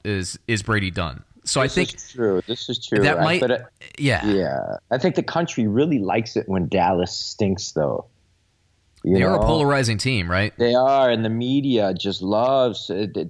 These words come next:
Speaker 2: They love to talk about it when Dallas is struggling. I became far less interested in that team once they,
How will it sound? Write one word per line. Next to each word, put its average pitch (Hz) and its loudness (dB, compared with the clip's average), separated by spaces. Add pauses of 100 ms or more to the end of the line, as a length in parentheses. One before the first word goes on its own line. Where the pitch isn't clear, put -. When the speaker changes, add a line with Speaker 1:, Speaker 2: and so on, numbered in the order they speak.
(160)
Speaker 2:
They 113 2
love 135 0
to 135 -12
talk 117 -4
about 107 0
it 85 2
when 95 -6
Dallas 104 -2
is - -6
struggling. 107 -4 (340)
I 143 2
became 214 2
far 180 2
less 220 2
interested 175 -4
in 123 -2
that 117 2
team 165 2
once 139 0
they, 131 0